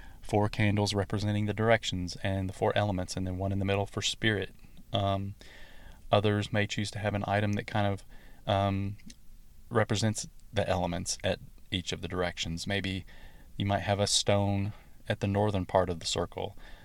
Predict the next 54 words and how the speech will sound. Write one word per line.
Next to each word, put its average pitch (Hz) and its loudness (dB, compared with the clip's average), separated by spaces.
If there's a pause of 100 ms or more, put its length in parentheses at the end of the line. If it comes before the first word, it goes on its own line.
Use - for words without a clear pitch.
(220)
uh, 87 -2
for - 0
earth, 95 -2
a 95 -2
feather 98 4
in 104 0
the 107 -2
east 107 0
for 95 0
air, 98 2 (480)
uh, 87 -2
a 87 -8
candle 101 2
in 95 0
the 92 -2
south 98 6
for - -2
fire, 95 4
and 92 -2
a 90 -4
bowl 95 6
of 92 -2
water 101 4
in 92 -4
the 92 -4
west, 92 -2 (760)
uh, 98 -6
for - -2
water. 127 4 (480)
Uh, 101 2
but 110 0
this 165 6
is, 135 -2
this 135 0
is - -6 (360)
completely 135 4
up 98 2
to 101 -6
you, 90 -4
you 95 -4
know, 95 0
so - -4
you 113 0
can, 110 2
you 113 0
can 120 -2
decide 101 4
how 90 2
formal 131 4
you 113 2
want 110 2
it 104 -2
to - -8
be 101 0